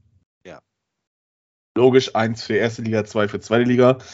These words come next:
Speaker 2: Ähm, ihr müsst nicht bei beiden mitmachen, ihr könnt auch nur bei einem mitmachen. Ähm, ja,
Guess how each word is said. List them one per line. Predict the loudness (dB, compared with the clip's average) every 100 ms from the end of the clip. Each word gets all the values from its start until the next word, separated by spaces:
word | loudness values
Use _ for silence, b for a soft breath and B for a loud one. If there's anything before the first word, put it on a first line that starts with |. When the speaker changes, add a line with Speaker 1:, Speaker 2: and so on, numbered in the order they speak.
| B B B _
Speaker 2:
Ähm, | -2 0
ihr | 2
müsst | 2 0 0
nicht | -2 2
bei | 2
beiden | 4 4 2
mitmachen, | -2 -2 -2 -2 -6
ihr | -8
könnt | -4 -4 -4
auch | -6
nur | -6 -6
bei | -4
einem | 0 0 0
mitmachen. | -2 0 -2 -2 -6 -8 _ b b b b -2
Ähm, | 2 2 2 0 -2 -2 -2 -4 -10 _ _ _ -20 -20 _ 2
ja, | 4 4 2